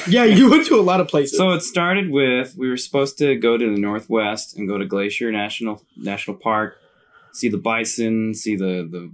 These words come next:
Speaker 2: the lake, see the mountains, and just go, you know, camp off the grid for a while. But the weather turned for the worst, and it's not gonna be nice until, like, August,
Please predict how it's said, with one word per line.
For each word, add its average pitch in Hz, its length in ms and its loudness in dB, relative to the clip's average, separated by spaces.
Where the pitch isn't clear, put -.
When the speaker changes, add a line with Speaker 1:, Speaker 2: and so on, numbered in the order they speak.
Speaker 2:
the 85 160 -16
lake, 107 320 -4
see 92 160 -8
the 80 260 -10
mountains, 101 520 -8
and 131 200 -2
just 131 240 -2
go, 120 240 2
you 110 260 -4
know, 104 80 -4
camp 104 260 -8
off 95 200 -6
the 101 80 -10
grid 92 240 -6
for 85 240 -12
a 82 40 -14
while. 82 300 -12
But 82 300 -12
the 101 80 -2
weather 117 260 2
turned 113 260 -2
for - 80 -10
the 98 120 -4
worst, 113 420 0
and 98 80 -6
it's 95 140 -10
not 95 180 -8
gonna 95 160 -4
be 90 160 -8
nice 90 300 -10
until, 87 240 -10
like, 82 160 -14
August, 95 500 -12